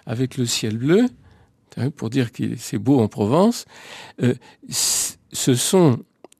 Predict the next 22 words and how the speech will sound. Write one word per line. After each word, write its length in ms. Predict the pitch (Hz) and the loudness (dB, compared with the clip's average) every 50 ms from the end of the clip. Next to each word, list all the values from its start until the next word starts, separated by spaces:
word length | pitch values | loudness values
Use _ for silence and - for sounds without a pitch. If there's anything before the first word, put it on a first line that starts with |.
| _ _ | _ _
des 240 | - 113 104 117 117 | -8 0 2 4 6
mots 260 | 113 139 180 233 247 285 - _ _ _ _ _ _ - _ _ _ - - - - - - - _ _ | 8 8 6 6 4 2 -2 _ _ _ _ _ _ -20 _ _ _ -20 -20 -20 -20 -20 -20 -20 _ _
qui 160 | - 196 196 | 2 2 4
décrivent 400 | 156 180 185 - - 165 160 143 | 4 4 2 2 2 0 0 0
bien 200 | 135 135 135 139 | 4 4 4 4
des 160 | 123 117 117 110 | 4 2 0 0
choses, 520 | - - 233 240 247 240 214 156 131 - _ _ _ _ _ - _ _ _ - | 0 0 2 2 2 2 0 -2 -6 -12 _ _ _ _ _ -20 _ _ _ 4
mais 240 | 131 139 147 147 | 6 6 6 6
qui 160 | 139 - - 147 | 4 0 -2 -2
passe 640 | - _ - 185 165 156 135 - - - - - - _ _ _ _ _ _ _ _ _ | -2 _ 2 4 4 4 4 2 -2 -6 -8 -10 -16 _ _ _ _ _ _ _ _ _
au-delà 460 | - 190 214 185 156 180 165 160 151 139 | 2 2 4 4 4 4 4 4 2 2
de 80 | 123 | 2
la 100 | 123 120 | 0 0
sensibilité 760 | 120 - 135 127 - - 123 107 110 113 123 - - 220 220 | 0 -2 -2 -4 -4 -2 -2 0 0 0 0 0 2 2 2
vers 560 | 185 151 131 151 180 190 202 220 214 - - _ _ - _ _ | 2 2 2 2 4 4 4 2 0 -2 -6 _ _ -20 _ _
un 180 | - 135 135 139 | 2 6 8 8
universel, 800 | 151 160 165 160 156 135 151 156 - - - 175 139 120 113 123 - _ _ _ _ _ _ _ - _ _ | 8 8 8 8 6 6 4 2 0 0 2 2 2 2 0 -4 -6 _ _ _ _ _ _ _ -20 _ _
à 80 | - 113 | -8 -8
savoir 500 | - - 120 120 117 156 165 185 196 190 - - - - - _ _ _ _ | -6 -4 -6 -4 0 2 2 2 2 0 -4 -10 -20 -20 -20 _ _ _ _
que 340 | - 143 147 175 185 - - - - _ _ - | 2 4 4 4 4 2 -2 -6 -16 _ _ 2
les 220 | 123 123 131 131 | 4 6 6 6
mots, 380 | 127 139 143 156 165 185 240 | 6 6 6 6 6 6 4